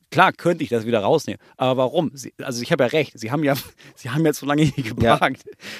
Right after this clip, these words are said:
Speaker 1: Also das ist ja, und mein Job ist das ja aufzuschreiben. Also ich könnte jetzt natürlich das auch wieder aus dem System rausnehmen, aber warum sollte ich
Speaker 2: Nein,
Speaker 1: das
Speaker 2: es
Speaker 1: tun?
Speaker 2: ist ja,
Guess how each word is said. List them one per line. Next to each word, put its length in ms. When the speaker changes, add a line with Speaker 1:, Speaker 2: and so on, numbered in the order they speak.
Speaker 1:
Also 220
das 80
ist 120
ja, 100
und 120
mein 200
Job 180
ist 120
das 120
ja 120
aufzuschreiben. 640
Also 180
ich 100
könnte 260
jetzt 160
natürlich 300
das 180
auch 160
wieder 140
aus 80
dem 40
System 280
rausnehmen, 460
aber 300
warum 320
sollte 240
ich 60
Speaker 2:
Nein, 140
Speaker 1:
das 80
Speaker 2:
es 60
Speaker 1:
tun? 100
Speaker 2:
ist 100
ja, 120